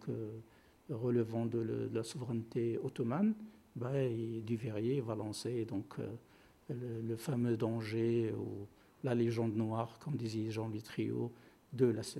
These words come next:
de la Sanusia. Et d'ailleurs, il va lancer même ce projet de la Sanusia dans, dans le Touat et même dans le sud marocain.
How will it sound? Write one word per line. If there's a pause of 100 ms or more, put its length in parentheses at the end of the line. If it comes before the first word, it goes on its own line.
(280)
de
la
Sanusia. (460)
Et
d'ailleurs,
il
va
lancer
même
ce
projet
de
la (300)
Sanusia
dans,
dans
le
Touat
et
même
dans
le
sud
marocain.